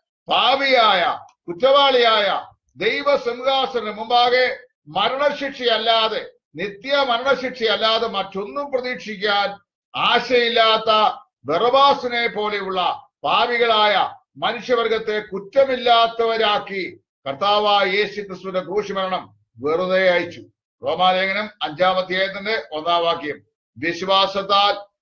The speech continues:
നീതീകരിക്കപ്പെട്ടിട്ട് നമ്മുടെ കർത്താവായ യേശു ക്രിസ്തു മുഖാന്തരം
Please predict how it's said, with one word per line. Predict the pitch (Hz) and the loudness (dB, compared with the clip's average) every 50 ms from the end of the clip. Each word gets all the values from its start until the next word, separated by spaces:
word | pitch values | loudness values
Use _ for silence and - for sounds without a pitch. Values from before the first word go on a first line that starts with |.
| _ _ _ 117 | _ _ _ -10
നീതീകരിക്കപ്പെട്ടിട്ട് | 123 143 175 190 202 202 202 202 202 214 208 202 202 214 214 214 208 220 208 214 226 233 233 226 233 - - - _ _ _ 135 | -6 -2 -2 0 0 0 0 2 2 2 2 2 0 0 0 0 0 0 2 4 4 4 4 2 0 -4 -10 -20 _ _ _ -4
നമ്മുടെ | 139 170 208 220 220 220 | -2 0 2 2 2 2
കർത്താവായ | 220 214 - 233 226 226 240 240 240 233 233 233 | 2 2 2 2 4 4 4 6 6 6 6 4
യേശു | 226 220 226 240 233 240 254 | 4 4 4 4 2 0 -2
ക്രിസ്തു | 247 254 240 - 233 | -4 -4 -2 -2 -2
മുഖാന്തരം | 226 185 185 180 180 185 180 175 170 156 131 - | -2 -2 0 2 2 2 2 0 -4 -8 -8 -10